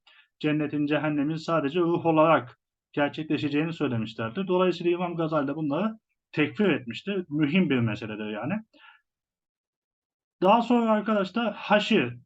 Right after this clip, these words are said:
dediğimiz yeniden dirilen insanların bir yerde toplanması olayı gerçekleşecektir. Buna biz haşir diyoruz. Bu da yine cismani bir şekilde olacaktır. Toplanacakları meydana da zaten mahşer adı verilir. Burada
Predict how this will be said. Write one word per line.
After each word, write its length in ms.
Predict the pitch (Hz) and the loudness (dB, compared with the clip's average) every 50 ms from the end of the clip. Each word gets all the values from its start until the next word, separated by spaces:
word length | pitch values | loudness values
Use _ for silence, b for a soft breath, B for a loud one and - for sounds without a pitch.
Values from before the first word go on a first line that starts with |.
| - | 0
dediğimiz 720 | 175 165 160 165 156 156 175 214 214 - - - - _ _ _ _ _ _ _ _ _ _ _ _ _ - | 0 2 4 4 4 4 2 0 -2 -2 -4 -16 -20 _ _ _ _ _ _ _ _ _ _ _ _ _ -6
yeniden 440 | 170 196 190 185 185 180 175 175 | 0 0 0 2 2 -2 -2 0
dirilen 240 | 175 180 175 175 165 | -2 0 0 0 0
insanların 680 | 165 165 151 - 160 156 156 143 143 170 196 196 190 _ _ _ - | 0 -2 -2 -2 -2 -2 0 0 0 0 -2 -2 -6 _ _ _ 0
bir 160 | 190 175 160 | 0 0 2
yerde 360 | 165 170 160 143 - 185 180 | 4 2 2 2 2 -2 -8
toplanması 600 | - - 156 156 - 156 156 156 156 147 - 185 | -4 -4 -4 -2 0 0 0 0 0 -2 -2 -4
olayı 240 | 170 156 160 165 156 | -2 -2 -2 -2 -2
gerçekleşecektir. 960 | 147 131 127 123 - 170 170 175 160 - 175 180 180 175 175 - 180 190 190 b b b b b b - | -2 -2 -4 -4 -6 -8 -8 -8 -8 -6 -4 -2 -2 -2 -2 -2 -4 -4 -4 b b b b b b -6
Buna 200 | 214 202 185 180 | 0 0 2 2
biz 140 | 226 214 - | 2 0 0
haşir 380 | - - 175 170 - 208 185 143 | 2 2 2 2 2 -2 -2 -2
diyoruz. 320 | 139 151 185 202 190 175 | -2 -4 -4 -6 -6 -6
Bu 120 | 202 190 | -4 -2
da 60 | 202 196 | 0 2
yine 320 | 190 185 208 208 202 160 | 2 4 2 2 -2 -4
cismani 600 | - 151 143 - - 165 165 170 185 190 180 160 | -10 -12 -12 -8 0 2 2 4 4 2 2 2
bir 80 | 165 156 | 2 0
şekilde 440 | 156 - 151 147 - 156 151 160 | 2 0 -4 -2 -2 -4 -2 0
olacaktır. 480 | 160 131 113 107 107 98 - - 220 240 220 - _ B B B B B B B _ _ _ _ _ _ _ | -2 -2 0 -2 -4 -8 -8 -6 -8 -8 -8 -10 _ B B B B B B B _ _ _ _ _ _ _
Toplanacakları 760 | - 214 208 208 214 208 202 190 202 190 190 - 190 175 185 | 0 0 2 4 2 2 2 2 0 0 2 2 2 2 4
meydana 380 | 190 196 190 175 151 143 135 123 | 2 2 2 0 0 0 0 -2
da 80 | 131 | -2
zaten 460 | 127 180 165 151 - 196 208 185 160 | -2 -2 -2 -2 -2 -2 -2 -2 0
mahşer 640 | 156 156 156 147 123 - 190 185 165 151 143 147 139 | 2 2 2 0 0 0 0 0 0 0 -2 -2 -4
adı 180 | 120 135 123 | -4 -4 -2
verilir. 360 | 120 113 127 175 208 202 190 - | -2 -2 -2 -4 -4 -6 -4 -2
Burada 540 | 233 233 220 196 170 190 208 233 240 - | -2 2 2 2 4 4 2 2 2 -2